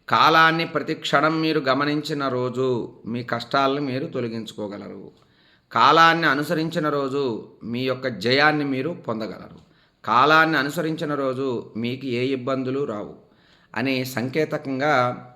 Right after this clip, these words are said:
ఈ యొక్క గోడ గడియారాన్ని ఆ తూర్పు గోడకి, ఉత్తరం గోడకి పెడతారు.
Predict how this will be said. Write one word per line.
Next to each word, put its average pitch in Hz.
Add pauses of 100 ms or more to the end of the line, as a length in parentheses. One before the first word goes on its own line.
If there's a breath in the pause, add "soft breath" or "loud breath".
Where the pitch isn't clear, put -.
(140)
ఈ 107
యొక్క 120
గోడ 117
గడియారాన్ని 135 (360)
ఆ 113
తూర్పు 131
గోడకి, 135 (220)
ఉత్తరం 127
గోడకి 110
పెడతారు. -